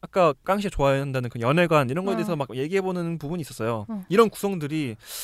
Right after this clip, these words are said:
Speaker 1: 어떤 분들은 굉장히 난잡하다.
Speaker 2: 음.
Speaker 1: 너무 막 복잡해서 연결, 뭐, 이렇게 개연-, 뭐, 뭐라고 하죠? 연결성이 좀
Speaker 2: 음.
Speaker 1: 없다라는 말도 있고 어떤 사람들은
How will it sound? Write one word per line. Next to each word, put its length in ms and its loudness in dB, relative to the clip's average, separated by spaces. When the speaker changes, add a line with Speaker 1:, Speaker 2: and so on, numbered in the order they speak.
Speaker 1:
어떤 320 4
분들은 360 -4
굉장히 380 -4
난잡하다. 720 4
Speaker 2:
음. 220 -6
Speaker 1:
너무 460 2
막 120 0
복잡해서 920 2
연결, 400 2
뭐, 240 -2
이렇게 480 -2
개연-, 340 2
뭐, 120 -4
뭐라고 220 -8
하죠? 180 -10
연결성이 380 4
좀 180 2
Speaker 2:
음. 60 0
Speaker 1:
없다라는 920 2
말도 240 0
있고 280 -4
어떤 180 -6
사람들은 400 -2